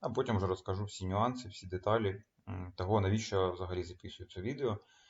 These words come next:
і які є підводні камні, так сказати. А, що стосовно того, скільки я виробив за рік. А, я от поробив собі скріни. А,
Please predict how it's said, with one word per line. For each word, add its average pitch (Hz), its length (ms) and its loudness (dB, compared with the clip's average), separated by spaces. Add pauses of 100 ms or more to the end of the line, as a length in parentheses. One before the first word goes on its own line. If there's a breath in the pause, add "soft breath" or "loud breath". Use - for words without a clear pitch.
(280 soft breath)
і 120 140 -2
які 101 260 -4
є 92 680 0 (600)
підводні 87 420 -2
камні, 85 320 -2
так - 220 -18
сказати. 90 400 -14 (880 loud breath)
А, 113 160 6
що 170 140 -4
стосовно 151 540 6
того, 139 400 8
скільки 139 520 -4
я 117 300 8
виробив 110 760 4
за 101 260 2
рік. 85 300 -8 (220)
А, 92 220 -4
я 92 160 0
от 92 160 -6
поробив 92 340 -2
собі 92 200 -10
скріни. 147 440 -4 (560 loud breath)
А, 101 360 4